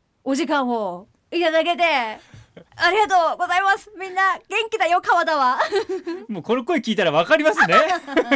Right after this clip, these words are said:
Speaker 1: <laughs>
Speaker 2: 燃え尽き症候群とかそういうのではないっていうのは。
Speaker 1: うん、もうなんかむしろちゃんと、あの、また次にもう目標をちゃんと定めて、まあ、そのためにちょっとしばらくはでも考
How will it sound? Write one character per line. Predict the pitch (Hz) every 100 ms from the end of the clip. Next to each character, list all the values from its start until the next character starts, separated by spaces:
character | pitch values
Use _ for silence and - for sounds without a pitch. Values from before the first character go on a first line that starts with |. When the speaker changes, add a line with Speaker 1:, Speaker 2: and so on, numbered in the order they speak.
| - _ - _ -
Speaker 1:
<laughs> | 571 392 381 339 311
Speaker 2:
燃 | 165
え | 202
尽 | -
き |
症 | - 220
候 | 247
群 | 202
と | 123
か |
そ | 208
う |
い | 226
う |
の |
で | 160
は | 131
な | 175
い | 202
っ |
て | - 175
い |
う |
の | 156
は。 | - 123 -
Speaker 1:
う |
ん、 | 247
も | 359
う | 330
な | 330
ん |
か | 311
む | 269 349
し | 302
ろ | 247 220
ち | - 285
ゃ |
ん | 277
と、 | 262 254 254 -
あ | 208 202
の、 | 196 196 190 180 _
ま | - 180
た | 262
次 | - 247 262
に | 190 185 208 -
も | 214 202
う |
目 | 208 208
標 | 233
を | 220
ち | -
ゃ |
ん | 320
と | 240
定 | 208 202
め | 220
て、 | 214 180 180 180 170
ま | 226
あ、 |
そ | 240 277
の |
た | 294 359
め | 381
に | 254 185 - -
ち | -
ょ |
っ | 349
と | 214 180 139 117
し | - 226
ば | 240
ら | 214
く | -
は | 180 175 175 _
で | -
も | 180 175 -
考 | 208